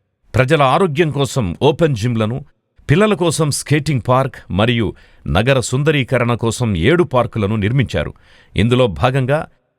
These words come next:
మెగాస్టార్ చిరంజీవి గారందించిన ఆర్థిక సహాయానికి పదిహేను లక్షల రూపాయలు తమ సొంత డబ్బును వెచ్చించి ఎఫ్సిఐ కాలనీలో ఎంతో సుందరంగా చిరంజీవి పార్కును నిర్మించారు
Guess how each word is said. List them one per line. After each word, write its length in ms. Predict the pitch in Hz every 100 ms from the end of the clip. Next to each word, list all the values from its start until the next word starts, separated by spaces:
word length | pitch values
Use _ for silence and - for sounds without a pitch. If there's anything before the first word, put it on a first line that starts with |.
| _ -
మెగాస్టార్ 640 | - 175 214 - - 156
చిరంజీవి 520 | 135 151 170 160 170 147
గారందించిన 560 | 147 135 131 117 120
ఆర్థిక 400 | 110 131 120 131
సహాయానికి 720 | 123 117 101 104 107 101 90 - -
పదిహేను 340 | 117 120 123
లక్షల 380 | 113 101 - 98
రూపాయలు 480 | 92 101 135 147 95 - _ _ 82
తమ 160 | 80
సొంత 360 | 82 - 131 160
డబ్బును 380 | 135 117 117 98
వెచ్చించి 580 | 85 - 165 151 110 - - - _
ఎఫ్సిఐ 480 | - 175 - 220 220
కాలనీలో 580 | 147 156 151 143 120 80
ఎంతో 440 | 82 151 147 180
సుందరంగా 600 | 147 - 123 143 131 92 - - -
చిరంజీవి 580 | - 110 113 151 170 175
పార్కును 440 | - 101 90 90
నిర్మించారు 720 | 90 85 107 - 85 82 98